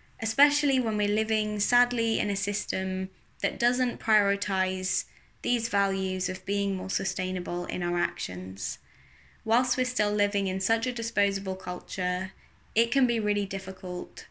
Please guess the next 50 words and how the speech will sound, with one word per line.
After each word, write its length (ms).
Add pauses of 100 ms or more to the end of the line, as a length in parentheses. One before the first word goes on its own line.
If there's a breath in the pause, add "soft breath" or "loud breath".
to 280
make 320
those 220
better 260
choices, 800
or 120
to 140
even 360
know 220
that 160
all 160
of 140
your 100
choices 720
are 200
the 80
most 280
ethical 380
choices, 640 (560 loud breath)
because 280
they 120
just 240
don't 180
make 220
it 100
easy 300
for 180
us. 300
And 200
then 140
it 120
comes 340
down 400 (360 loud breath)
to 140
a 40
whole 220
thing 300
with 240
privilege 720
and 200
how 560 (220 loud breath)
there's 280
all 200
of 120
these 220
things 300
that 220
really 240
factor 540
in 480